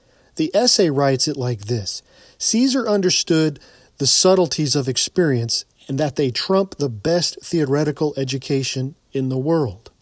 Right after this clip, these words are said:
Reading about great generals such as his Carthaginian rival Hannibal is one thing, but to roll up your sleeves and learn the hard way is best.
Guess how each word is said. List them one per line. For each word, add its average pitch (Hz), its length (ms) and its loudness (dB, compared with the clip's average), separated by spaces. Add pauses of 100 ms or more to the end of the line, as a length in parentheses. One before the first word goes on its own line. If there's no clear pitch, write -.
(140)
Reading 220 440 2
about 139 440 0
great 147 300 0
generals 123 680 -2
such - 320 -2
as 131 180 0
his 143 400 -2
Carthaginian 143 840 0
rival 127 480 0
Hannibal 131 480 0
is 117 180 -4
one 175 300 2
thing, 101 240 -8 (560)
but 147 140 0
to 147 100 0
roll 165 320 4
up 208 140 -2
your 156 120 0
sleeves 190 500 0
and 143 180 -2
learn 175 480 2 (360)
the 139 120 0
hard 208 400 2
way 113 380 -4 (200)
is 127 200 -2
best. 143 600 -4